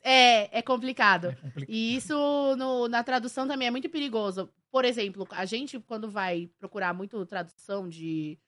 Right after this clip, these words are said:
Speaker 1: de música, de, de clipe, de novela,
Speaker 2: Uhum.
Speaker 1: é, vem do inglês. A maioria das traduções vem do inglês. Então, quem traduz primeiro é de coreano pro inglês,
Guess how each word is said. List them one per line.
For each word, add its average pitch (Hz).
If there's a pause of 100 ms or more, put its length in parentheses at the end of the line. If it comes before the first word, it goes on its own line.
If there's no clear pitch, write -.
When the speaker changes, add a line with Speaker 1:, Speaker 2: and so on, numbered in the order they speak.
(260)
Speaker 1:
de 269
música, 254
de, 185
de 180
clipe, 233
de 170
novela, 202 (200)
Speaker 2:
Uhum. 156
Speaker 1:
é, 208
vem 226
do 262
inglês. 226
A -
maioria 233
das 208
traduções 202
vem 226
do 233
inglês. 190
Então, 175
quem 175
traduz 185
primeiro 185
é 180
de 170
coreano 185
pro 202
inglês, 247